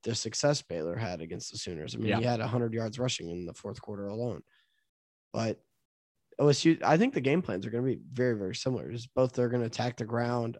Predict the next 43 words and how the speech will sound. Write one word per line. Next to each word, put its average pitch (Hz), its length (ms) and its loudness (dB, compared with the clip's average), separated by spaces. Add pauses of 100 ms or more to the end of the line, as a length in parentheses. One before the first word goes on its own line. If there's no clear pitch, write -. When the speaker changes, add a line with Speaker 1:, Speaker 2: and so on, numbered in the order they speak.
Speaker 1:
Um, 98 540 -8 (1500)
O 165 80 8
S 160 160 6
U 147 240 6 (100)
not 120 380 0 (100)
this 120 220 -2
year 117 300 -2 (100)
a 104 80 -6
team 117 320 -6
that 95 120 -6
just 107 200 -8
lights 110 260 -4
you 107 100 -2
up 117 180 0 (280)
through 123 120 2
the 110 160 2
air, 135 160 6
but 151 240 2
they 143 100 6
do 139 120 6
have 143 120 6
weapons. 127 380 0
Tay 127 160 2
Martin 131 320 4
is 120 140 2
a 117 40 0
weapon. 120 460 0 (640)
Um, 101 300 -2
he's 113 220 0
bigger. 135 540 6
I - 80 2
don't 127 120 4
know 113 80 2
how 110 140 2
tall 110 440 -2
O 107 60 -2
U's 110 220 -4
corners 110 360 -2
are, 101 160 -4
but 107 140 -6
I 98 60 -2
remember 113 580 -2
Speaker 2:
They're 104 320 6